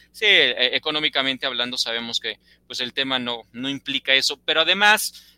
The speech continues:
no solamente es el tema económico, ¿eh? Yo creo que es el tema de,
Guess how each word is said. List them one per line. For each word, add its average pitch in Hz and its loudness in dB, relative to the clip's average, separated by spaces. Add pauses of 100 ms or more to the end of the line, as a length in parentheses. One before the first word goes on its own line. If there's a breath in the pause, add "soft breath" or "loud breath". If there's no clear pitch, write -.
(120)
no 214 -6
solamente 247 -2
es 233 -8
el 180 -4
tema 180 -2
económico, 127 -8
¿eh? 135 0
Yo 165 -10
creo 180 -4
que 165 -10
es - -10
el 165 -10
tema 156 -6
de, 123 -2